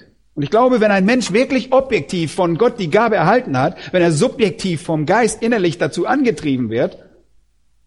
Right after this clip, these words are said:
dann wird die Gemeinde kollektiv bereit sein, diesen Menschen zu empfangen. Ich möchte euch das noch einmal mit den Worten von Spurgeon vermitteln. Der sagte, Zitat,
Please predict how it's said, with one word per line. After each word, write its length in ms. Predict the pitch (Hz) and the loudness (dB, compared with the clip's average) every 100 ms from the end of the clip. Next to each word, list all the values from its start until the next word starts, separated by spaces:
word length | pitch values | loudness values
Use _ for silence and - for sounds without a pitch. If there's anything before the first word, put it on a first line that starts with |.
| _ | _
dann 120 | 113 | -6
wird 180 | 165 160 | -4 -4
die 80 | 127 | -4
Gemeinde 420 | 123 147 151 107 | -2 0 0 -4
kollektiv 760 | - - 247 196 - 196 170 | -8 -4 -2 -2 -4 -8 -6
bereit 360 | - 131 220 - | -4 0 0 -2
sein, 300 | 101 98 - - _ _ 180 | -8 -10 -10 -14 _ _ -2
diesen 460 | 214 131 110 139 - - | 0 -2 -6 -8 -10 -2
Menschen 540 | 156 185 - 110 147 | 0 0 0 -6 -8
zu 160 | - 202 | -6 -4
empfangen. 580 | 214 - 285 302 156 98 - _ _ _ _ _ _ _ _ _ _ _ _ _ _ _ _ _ _ _ _ _ _ _ | -4 0 2 2 0 -6 -18 _ _ _ _ _ _ _ _ _ _ _ _ _ _ _ _ _ _ _ _ _ _ _
Ich 60 | 101 | -6
möchte 240 | 135 127 | -4 0
euch 140 | 120 117 | 0 0
das 240 | 123 120 | -2 -2
noch 160 | 131 131 | -4 -2
einmal 220 | 120 107 | -2 -2
mit 120 | 110 | -4
den 140 | 107 | 0
Worten 280 | 120 143 101 | 0 0 -2
von 200 | - 107 | -10 -12
Spurgeon 420 | - 139 143 120 | -6 0 0 0
vermitteln. 400 | 90 95 104 123 | -8 -8 -6 -6
Der 100 | 101 | -4
sagte, 300 | 101 120 - | -2 -2 -4
Zitat, 560 | 98 107 139 123 - | -10 -4 -2 -2 -6